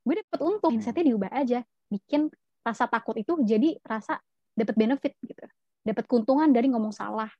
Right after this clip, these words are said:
Speaker 1: Simpel kan?
Speaker 2: <laughs> Pertanyaan selanjutnya gitu, Kak. Ini masalah giroh, masalah semangat. Pernah nggak sih Kak Mutia selama belajar bahasa Inggris gitu kan, tadi Kak Mutia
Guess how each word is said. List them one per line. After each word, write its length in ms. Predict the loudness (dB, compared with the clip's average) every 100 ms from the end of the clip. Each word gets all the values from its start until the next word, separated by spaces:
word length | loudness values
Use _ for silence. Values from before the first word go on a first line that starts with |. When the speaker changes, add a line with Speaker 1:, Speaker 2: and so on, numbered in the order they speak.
| _ _ _ -14
Speaker 1:
Simpel 320 | -2 0 2 2
kan? 140 | 0 -2 -14 -20 _ _ _
Speaker 2:
<laughs> 640 | -8 -8 -10 -10 -10 -14
Pertanyaan 400 | -16 -10 -6 -6
selanjutnya 400 | -4 -4 -4 -8 -10
gitu, 160 | -12 -6
Kak. 180 | -6 -6 _ -14
Ini 400 | -6 -4 -4 -6 _ _ _ _ _
masalah 400 | -4 -2 -2 -2
giroh, 320 | 0 0 -2 -6 _
masalah 340 | -12 -8 -4 -6
semangat. 380 | -6 -12 -12 -18 _ _ _
Pernah 320 | -6 -4 -4
nggak 160 | -6 -6
sih 160 | -8 -4
Kak 320 | 0 2 0
Mutia 480 | -4 -8 -4 -4 -4
selama 320 | -6 -6 -8
belajar 400 | -6 -6 -4 -6
bahasa 260 | -8 -12 -12
Inggris 380 | -14 -14 -16
gitu 160 | -16 -12
kan, 240 | -8 -8 -10
tadi 320 | -14 -8 -8
Kak 80 | -10
Mutia 480 | -14 -12 -4 -4 -4